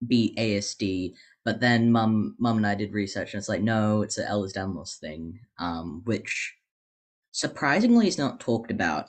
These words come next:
a lot, um, specifically the autonomic system stuff. It's more about the mental health im-,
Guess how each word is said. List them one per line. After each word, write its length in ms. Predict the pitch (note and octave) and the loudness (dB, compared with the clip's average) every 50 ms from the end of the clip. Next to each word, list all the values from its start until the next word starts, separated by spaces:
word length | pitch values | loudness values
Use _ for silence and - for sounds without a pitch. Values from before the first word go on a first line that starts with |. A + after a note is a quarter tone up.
| _ | _
a 60 | - F2+ | -6 -6
lot, 360 | F2+ F#2+ E2 D2+ - - _ _ _ _ | -4 -4 -4 -6 -6 -10 _ _ _ _
um, 200 | G2 G2 F#2 F#2 | -6 -6 -4 -6
specifically 500 | - - - G#2+ G#2 G2 - - G2+ F2+ | -8 -6 -4 -4 -4 -4 -2 -4 -4 -2
the 100 | - - | -2 -4
autonomic 540 | - G2+ G2+ F#2 F2+ F2+ F2+ F2 - - - | -2 -2 -2 -2 -2 -4 -4 -4 -6 -6 -8
system 380 | - - - - - C#2+ C#2 | -10 -10 -10 -8 -10 -10 -10
stuff. 280 | - - - - - - - | -10 -8 -8 -8 -10 -10 -12
It's 180 | - - - | -12 -8 -2
more 220 | A#2 G#2+ G#2+ G#2+ G#2 | 0 2 2 2 2
about 380 | G2+ F#2 G2+ F#2+ F2+ F2 D#2+ - _ _ _ _ _ _ _ _ _ _ _ _ _ _ _ _ - | 2 2 0 0 0 -2 -4 -6 _ _ _ _ _ _ _ _ _ _ _ _ _ _ _ _ -4
the 80 | - A#2 | 2 4
mental 300 | A#2+ A#2 A2 - G#2 G2 | 4 4 4 2 -2 -2
health 240 | G#2+ G2+ F#2 - - | 0 -2 -2 -2 -4
im-, 180 | F#2+ G2 - | -6 -6 -6